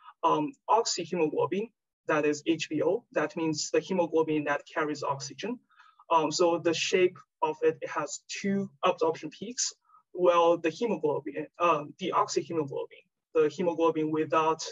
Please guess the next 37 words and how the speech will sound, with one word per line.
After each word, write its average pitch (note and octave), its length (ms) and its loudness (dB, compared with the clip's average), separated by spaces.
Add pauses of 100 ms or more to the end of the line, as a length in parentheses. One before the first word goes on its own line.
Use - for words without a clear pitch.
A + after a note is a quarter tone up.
(120)
carrying A#4 360 2
oxygen, - 480 -6 (320)
has - 260 0
a D#3 60 -4
different - 340 -12
shape. - 260 -6 (520)
So G3 180 2
basically, F3+ 500 2
the D#3+ 200 4
basic F3 380 0
here E3 260 -4
is, D#3 440 -4 (360)
uh, E3 180 4
we E3+ 100 4
want F3+ 260 -2
to G3+ 60 -2
look G#3+ 180 -6
at D#3 140 -2
what's D#3+ 340 -2
the - 100 -8
shape F#3 440 -2 (360)
of - 200 0
the - 80 -4
spectrum. - 580 -8 (180)
And F3+ 160 -2
from E3 200 -2
this, D#3+ 240 2
we F3 80 0
can D#3+ 180 -4
tell, D#3 240 -2
like, C#3+ 180 -2 (160)
how F3+ 160 -2
much E3+ 580 -4 (460)
hemoglobin D#3 680 0
that C#3+ 220 -6
carries D3+ 300 -2
oxygen. - 520 0